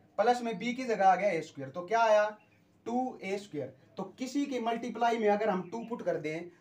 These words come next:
तो उसकी multiply one आ सकती है, नहीं आएगी। तो ये कभी भी क्या होगा, हमारा वन नहीं आ सकता, तो ये relation के अंदर मौजूद नहीं हो सकता,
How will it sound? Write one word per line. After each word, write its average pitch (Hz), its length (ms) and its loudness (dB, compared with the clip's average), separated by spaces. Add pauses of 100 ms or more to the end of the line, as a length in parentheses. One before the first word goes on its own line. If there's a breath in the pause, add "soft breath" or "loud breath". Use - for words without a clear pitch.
(100)
तो 196 80 -2
उसकी 226 240 -4
multiply 220 520 2
one 214 160 0
आ 226 100 2
सकती 240 280 -4
है, 131 200 -6 (240)
नहीं 160 180 2
आएगी। 131 340 0 (320 soft breath)
तो 175 40 -2
ये 240 340 2
कभी 220 220 4
भी 226 140 -6
क्या 233 140 6
होगा, 185 240 4
हमारा 170 320 4
वन 214 220 0
नहीं 196 160 -2
आ 165 120 6
सकता, 175 300 -2
तो 202 120 -4
ये 208 240 -4
relation 208 420 -2
के 180 100 -6
अंदर 175 260 -2
मौजूद 180 380 -4
नहीं 165 200 -4
हो 170 100 -4
सकता, 123 360 -12